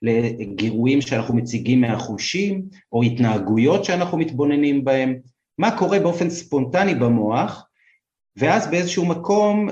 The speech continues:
אה, התחלתי לחשוב על שינה בתור הפעילות הספונטנית של המוח, שאנחנו מבלים שליש מהחיים במצב הזה, וככה מאיזשהו מקרן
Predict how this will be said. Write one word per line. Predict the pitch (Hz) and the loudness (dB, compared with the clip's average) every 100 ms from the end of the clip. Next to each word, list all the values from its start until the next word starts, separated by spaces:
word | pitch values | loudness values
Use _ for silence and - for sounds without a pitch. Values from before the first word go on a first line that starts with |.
| - 127 | -4 -2
אה, | 127 | -2
התחלתי | - 156 156 | 0 0 2
לחשוב | 151 - 160 135 | 0 2 0 2
על | 135 | 0
שינה | - 139 147 180 165 - 113 | 0 2 2 2 0 -6 -4
בתור | 120 120 147 143 147 - - - | -4 0 0 -2 -6 -16 -16 0
הפעילות | 190 220 165 143 127 123 120 | 0 2 4 4 4 2 0
הספונטנית | - 127 107 120 113 107 107 | -2 0 0 2 2 0 -2
של | 107 | -2
המוח, | 101 98 95 110 120 | 0 -2 -2 -2 -4
שאנחנו | 113 110 117 | -6 -4 -4
מבלים | 104 117 135 147 | -2 0 2 2
שליש | - 131 151 196 156 | 2 0 0 0 2
מהחיים | 131 120 120 123 160 160 151 - | 0 0 0 2 2 2 0 -4
במצב | 110 113 113 180 190 | -4 -2 0 0 0
הזה, | 131 98 107 120 120 _ _ _ _ - | -2 -2 -2 -2 -8 _ _ _ _ -4
וככה | 123 123 226 - 165 | -2 2 2 2 2
מאיזשהו | 160 190 170 175 175 170 147 | 2 2 2 0 0 0 2
מקרן | - - 135 147 196 160 | -2 -2 0 2 4 4